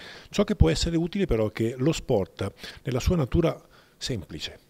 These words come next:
è fatto di regole molto chiare, nella pallavolo la palla è dentro o è fuori, è punto o non è punto. Ora, questa sorta di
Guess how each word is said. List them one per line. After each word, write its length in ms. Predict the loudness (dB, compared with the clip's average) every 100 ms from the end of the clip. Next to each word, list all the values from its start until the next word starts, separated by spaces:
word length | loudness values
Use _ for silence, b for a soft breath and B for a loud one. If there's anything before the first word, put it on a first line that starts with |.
| _ B B
è 60 | -10
fatto 220 | -6 -4
di 80 | 0
regole 360 | 0 2 2 2
molto 240 | 0 -4
chiare, 360 | -4 -2 -4 -6
nella 180 | -6 -4
pallavolo 320 | -2 -2 -2
la 80 | -2
palla 180 | -4 -2
è 40 |
dentro 420 | 0 0 -2 -6 -6
o 100 | -6
è 20 |
fuori, 340 | -4 -4 -4 -8 -14 -14
è 120 | -10
punto 380 | 0 0 0 -2 0
o 60 |
non 160 | 0 -2
è 60 |
punto. 360 | -2 -2 -2 0
Ora, 140 | 0
questa 240 | 0 -2 -2
sorta 320 | -2 -2 0
di 200 | 2 0